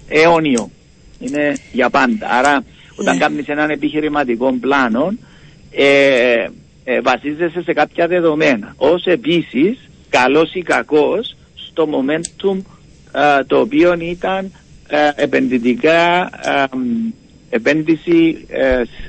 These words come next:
Speaker 1: είτε σε ακίνητα, είτε σε εταιρείες, ε, για τα διαβατήρια.
Speaker 2: Κύριε Καραμοντάνη, έτσι
Speaker 1: Δεν,
Speaker 2: πολύ
Speaker 1: δεν
Speaker 2: σύντομα, επειδή είμαστε στο
Speaker 1: Ναι.
Speaker 2: τέλος, θέλω να σας
Speaker 1: Μα-
Speaker 2: ρωτήσω κάτι πολύ σημαντικό. Ε, τι γίνεται έτσι με τις αφίξεις από το Ισραήλ; Ξέρουμε ότι ιδιωτικά σκάφη,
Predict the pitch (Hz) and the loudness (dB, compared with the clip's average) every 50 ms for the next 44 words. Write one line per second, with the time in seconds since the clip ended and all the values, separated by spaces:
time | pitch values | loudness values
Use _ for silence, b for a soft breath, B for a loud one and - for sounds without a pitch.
0 | - - - 139 131 143 147 - - 151 135 120 107 131 147 147 143 123 117 110 | -12 -10 -8 -6 -2 0 -2 0 0 -2 -2 -2 -2 -2 -2 -2 -2 -2 -2 -4
1 | 107 101 - 123 120 123 135 127 - - 135 131 123 120 123 - 110 107 104 107 | -6 -6 -6 -6 -4 -4 -4 -6 -6 -6 -4 -2 0 0 0 2 2 2 2 4
2 | 143 175 196 208 214 - B B B B B B B B - - 160 160 170 160 | 4 4 4 2 0 -2 B B B B B B B B -8 -2 0 2 2 4
3 | 160 156 175 170 165 160 - - 156 156 156 151 156 165 156 151 151 143 131 151 | 4 2 2 2 2 0 0 0 0 2 2 2 2 2 2 2 0 0 0 2
4 | 156 139 110 104 104 - - - - B B B B B B B B B B B | 2 2 0 -2 -6 -8 -14 -20 -20 B B B B B B B B B B B
5 | - 240 240 254 254 254 269 277 294 285 247 214 208 233 240 262 262 247 240 - | -2 0 2 2 2 2 2 4 4 4 2 2 2 2 2 4 2 2 2 0
6 | - - 233 143 165 175 233 226 233 233 254 262 262 247 254 254 247 247 262 254 | 0 2 2 4 4 4 4 4 4 4 4 2 2 2 2 2 2 2 0 2
7 | 262 269 254 254 220 190 214 240 247 240 247 247 262 277 - - 247 233 - - | 2 2 2 2 0 0 0 0 0 2 2 2 2 0 0 0 0 -2 0 0
8 | 208 196 247 220 214 214 214 208 208 208 208 220 240 - - 262 254 262 277 277 | -2 -2 0 2 2 2 2 2 2 2 2 2 0 0 0 2 4 4 4 4
9 | 302 285 - 247 226 226 - - - 240 233 240 254 - 277 254 - 226 226 226 | 2 0 0 0 0 0 2 2 2 4 4 2 2 2 0 0 0 -2 -2 -2
10 | 262 247 - 202 202 214 240 240 - 247 214 202 190 190 175 - 220 220 247 254 | -2 -2 0 0 2 2 2 2 0 0 -2 -2 -2 -4 -4 0 0 2 2 0
11 | - - - 226 226 220 214 - - - - - - - - - 247 262 269 269 | -2 -2 -2 0 0 0 0 -2 -4 -6 -10 -14 -16 -10 -4 -2 0 2 2 2
12 | 262 254 247 233 220 240 254 262 254 240 - 220 220 226 214 - - 262 240 233 | 2 2 2 2 2 2 2 4 4 2 2 2 2 2 0 0 -2 0 0 0
13 | 226 - 233 226 226 214 208 190 196 - - 240 262 - - - - 277 277 277 | 0 2 2 0 2 2 0 0 -2 0 -2 -2 0 0 -2 -2 0 0 0 0
14 | - 240 220 208 202 202 202 196 196 196 185 - 190 180 175 208 254 277 269 254 | 0 0 0 0 0 0 2 2 2 2 2 2 2 2 4 4 4 2 2 0
15 | - - 254 247 247 247 240 233 226 233 226 226 226 226 220 226 - - 214 214 | -2 0 2 2 4 4 2 2 2 0 2 2 0 0 0 -2 -2 0 0 0
16 | 208 - - - 214 214 220 - - 226 214 208 208 | 0 0 -2 0 0 0 0 0 2 2 4 4 2